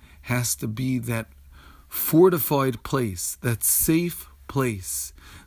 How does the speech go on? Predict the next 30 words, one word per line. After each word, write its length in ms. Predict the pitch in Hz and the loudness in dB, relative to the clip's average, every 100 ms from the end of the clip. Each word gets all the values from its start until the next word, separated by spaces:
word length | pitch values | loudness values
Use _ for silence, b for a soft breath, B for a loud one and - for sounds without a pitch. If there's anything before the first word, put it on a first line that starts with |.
| - | -4
that 320 | 120 113 - | -2 -2 -6
not 500 | 123 127 139 156 - - - - | -4 -2 -2 -4 -8 -20 -20 -8
noisy 640 | 127 123 131 147 123 101 92 | -2 0 2 2 0 -2 -4
place, 560 | - 87 90 69 - - | -6 -10 -8 -8 -10 -8
that 100 | 117 | -6
one 300 | 117 127 139 | -2 -2 -2
can 240 | - 117 | -6 -6
think 360 | 104 - 120 113 | -6 -4 -4 -4
logically. 600 | 117 123 120 - - - - B 104 B | -6 -6 -8 -12 -14 -14 -18 B -14 B
And 100 | 120 | -2
if 140 | 120 | 0
a 40 | 123 | 2
woman 420 | 123 165 170 139 | 2 2 2 2
is 100 | 110 | 2
able 420 | 131 135 117 95 - B B - | 2 0 -4 -6 -12 B B -4
to 120 | - | 0
establish 680 | 120 - - 127 131 127 | 2 2 2 0 2 0
a 100 | - | 0
home 200 | 107 117 | 0 0
like 200 | 117 101 | -2 -4
that, 300 | - 110 120 - | -4 -4 -4 -6
then 320 | 117 110 107 | 0 0 2
logic 440 | 110 123 123 123 - | 2 2 2 -2 -2
will 140 | 107 | -2
follow 420 | 90 120 117 110 | 0 0 2 2
suit, 440 | 101 - 123 107 - B 90 | 0 0 0 0 -4 B -8
and 140 | - 95 | -6 -2
people 300 | 127 143 113 | -2 0 0
will 180 | 113 | 0
understand 640 | 113 113 104 - 117 110 | 0 -2 -2 -2 0 -2